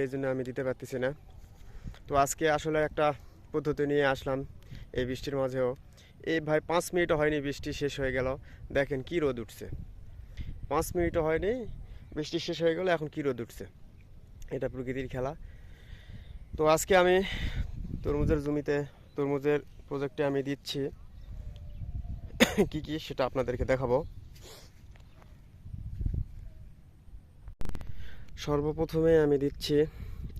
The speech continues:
এই যে এটা সেলওয়েট জেল, সেলওয়েট গোল্ড। এটা যে কোনো ওষুধের সঙ্গে এই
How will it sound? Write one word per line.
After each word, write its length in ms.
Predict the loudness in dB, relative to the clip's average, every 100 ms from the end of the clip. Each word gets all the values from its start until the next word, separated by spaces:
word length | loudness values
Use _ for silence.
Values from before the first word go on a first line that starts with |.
| -2
এই 120 | 0
যে 100 | 4 2
এটা 180 | 2 -2 -4 -14
সেলওয়েট 480 | 2 4 6 4 2 -6 -10 0
জেল, 240 | 4 4 0
সেলওয়েট 420 | -4 2 6 6 6
গোল্ড। 280 | 6 6 4 -4 -18 -18 -18 -18 -18 -18 -18 -20 -20 -4
এটা 220 | 0 4 6 6
যে 140 | 6
কোনো 200 | 6 8 8 6 4
ওষুধের 380 | 2 2 2 4
সঙ্গে 360 | 4 6 8 8 6 -2 -14 -14 -14 -16 -18 -2
এই 100 | 2